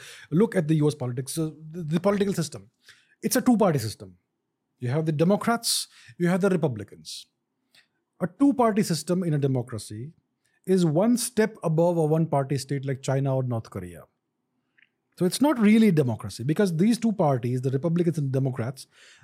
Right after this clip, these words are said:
they have the exact, exact same foreign policy.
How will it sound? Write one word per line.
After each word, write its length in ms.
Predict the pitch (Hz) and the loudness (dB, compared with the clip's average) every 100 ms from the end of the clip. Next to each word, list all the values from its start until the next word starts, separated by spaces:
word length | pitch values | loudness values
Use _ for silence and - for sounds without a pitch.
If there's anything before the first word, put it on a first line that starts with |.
| - | -4
they 120 | 170 | 0
have 360 | 175 202 220 175 | 2 2 0 -2
the 160 | 214 208 | -2 -2
exact, 680 | 170 147 151 185 190 - 127 | -2 0 2 0 -2 -12 -12
exact 500 | - 151 151 175 - | -6 -2 0 -2 -4
same 320 | - 160 170 160 | -4 0 0 0
foreign 300 | 139 127 120 | -2 -2 -4
policy. 520 | 87 87 - 98 | -8 -14 -16 -20